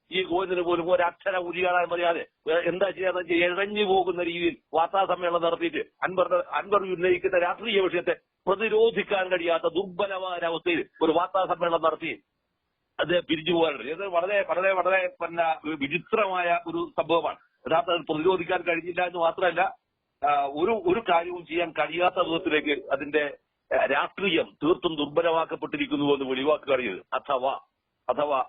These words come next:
പാർട്ടി അഴിമതിക്കാരുടെയും, ആ, പിന്നെ കെടുകാര്യസ്ഥക്കാരുടെയും, ആ, സ്വജനപക്ഷപാതികളുടെയും, ആ, കള്ളക്കടത്തുകാരുടെയും, പിന്നെ, എന്താ പറയാ, പിന്നെ സ്ഥാനമോഹികളുടെയും ധനമോഹികളുടെയും,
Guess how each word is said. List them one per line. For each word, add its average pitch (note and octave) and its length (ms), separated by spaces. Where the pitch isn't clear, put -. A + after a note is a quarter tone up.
പാർട്ടി D3+ 340
അഴിമതിക്കാരുടെയും, C#3 1040
ആ, - 60
പിന്നെ C3 360
കെടുകാര്യസ്ഥക്കാരുടെയും, C#3 1200
ആ, A#2+ 120
സ്വജനപക്ഷപാതികളുടെയും, C#3 1300
ആ, B2 160
കള്ളക്കടത്തുകാരുടെയും, C#3 1200
പിന്നെ, B2+ 200
എന്താ C#3 160
പറയാ, C#3 320
പിന്നെ B2+ 260
സ്ഥാനമോഹികളുടെയും D3 1120
ധനമോഹികളുടെയും, D3 1120